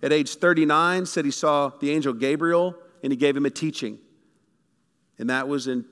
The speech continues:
six ten A D. And people believed him. Well, here you have Peter, a single witness, Muhammad, a single witness. Muhammad had no one else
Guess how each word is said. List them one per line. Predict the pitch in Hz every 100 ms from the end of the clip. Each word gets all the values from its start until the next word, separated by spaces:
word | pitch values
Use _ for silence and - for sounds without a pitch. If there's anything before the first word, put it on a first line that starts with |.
| - -
six | - -
ten | 165 143
A | 135
D. | 139 127 110 - - _ _ -
And | 135 170 175 151 _ _ _
people | 127 123
believed | 135 151 190 208
him. | 113 110 - _ _ _ -
Well, | 123 143 160 - _ _ _ _ _
here | - 165 170
you | 143 143
have | 135 -
Peter, | 160 170 165 165 - _ _ -
a |
single | - 170 156 143
witness, | 139 143 127
Muhammad, | 123 127 135 131
a | 123
single | 123 113
witness. | 110 110
Muhammad | 143 160
had | 151
no | 143 160
one | 170 160
else | 147 -